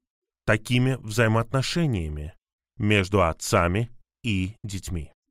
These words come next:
И ещё более интересно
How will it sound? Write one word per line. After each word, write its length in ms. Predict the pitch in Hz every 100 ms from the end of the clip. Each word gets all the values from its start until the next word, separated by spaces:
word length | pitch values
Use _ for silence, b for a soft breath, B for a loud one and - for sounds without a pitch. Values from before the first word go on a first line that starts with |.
| _ _ _ _ _ _ -
И 320 | 135 95 - _ _ _ _ _ _ _ _ _ _ _
ещё 460 | 110 104 98 - 196
более 260 | 143 101
интересно 720 | 85 - 87 80 - 87 107